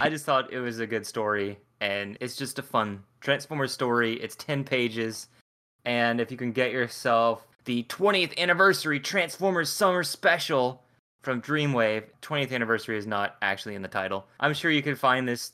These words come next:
anywhere. It's not worth anything. I don't think many of the Dreamwave comics are, but it's worth a read. So, Thomas, you should go and read it if you want a fun,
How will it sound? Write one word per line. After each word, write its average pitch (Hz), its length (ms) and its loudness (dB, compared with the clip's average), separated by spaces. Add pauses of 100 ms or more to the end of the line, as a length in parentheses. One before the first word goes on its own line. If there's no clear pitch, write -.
(140)
anywhere. 120 540 0
It's 117 200 -6
not 120 260 2
worth 120 200 -2
anything. 117 560 -2
I 107 100 2
don't 113 200 2
think 113 140 -6
many 110 260 -2
of 107 100 -4
the 107 120 -6
Dreamwave 107 600 -6
comics 107 380 -2
are, 101 320 0 (260)
but 120 140 -2
it's 139 180 -2
worth 131 440 2
a 117 120 2
read. 107 420 -6 (600)
So, 117 180 2
Thomas, 143 640 2
you 117 120 -8
should 113 200 -8
go 123 260 4
and 120 200 -2
read 156 160 -2
it 156 220 -2
if 131 180 -4
you 123 140 -4
want 120 260 2
a 101 80 -8
fun, 127 500 2